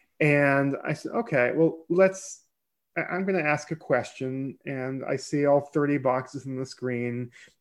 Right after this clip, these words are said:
I, I wanna see a show of hands." So the question I asked was, "Okay,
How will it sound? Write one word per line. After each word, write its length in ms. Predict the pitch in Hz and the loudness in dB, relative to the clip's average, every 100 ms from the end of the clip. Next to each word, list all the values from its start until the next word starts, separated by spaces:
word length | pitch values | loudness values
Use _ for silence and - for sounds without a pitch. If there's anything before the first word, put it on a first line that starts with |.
| - | -6
I, 120 | 143 131 | -4 0
I 60 | 139 | 0
wanna 260 | 131 143 | 2 0
see 180 | 135 151 131 | 0 0 0
a 60 | |
show 260 | 123 135 123 | 0 2 2
of 120 | 120 | 0
hands." 480 | 117 110 - _ - _ _ - - - | -8 -12 -16 _ -20 _ _ -14 -14 -16
So 100 | - 156 | -6 -2
the 80 | 165 | 2
question 400 | 233 254 - 233 | 4 4 2 2
I 140 | 175 | 4
asked 440 | 139 131 131 - | 4 2 -2 -8
was, 340 | 156 147 135 - | -4 -2 -2 -2
"Okay, 520 | 160 160 139 117 | -4 -2 -2 -2